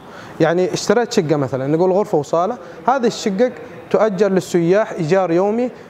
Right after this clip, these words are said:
بمعدل تقريبًا متوسط مية وخمسين دولار في اليوم. آه، العائد الاستثماري لها تقدر تقريبًا بعشرة في المية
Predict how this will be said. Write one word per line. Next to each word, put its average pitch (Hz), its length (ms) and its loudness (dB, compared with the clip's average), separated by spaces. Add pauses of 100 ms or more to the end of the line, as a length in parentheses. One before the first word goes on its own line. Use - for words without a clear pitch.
(160)
بمعدل 170 1400 2
تقريبًا 165 400 -2
متوسط 196 600 -2
مية 220 120 2
وخمسين 190 400 -2
دولار 185 300 2
في 220 100 -14
اليوم. 165 280 0 (440)
آه، 156 200 2
العائد 233 400 2
الاستثماري 202 640 0
لها 214 400 0
تقدر 208 380 0
تقريبًا 220 400 0
بعشرة 190 460 0
في - 120 -8
المية 202 380 0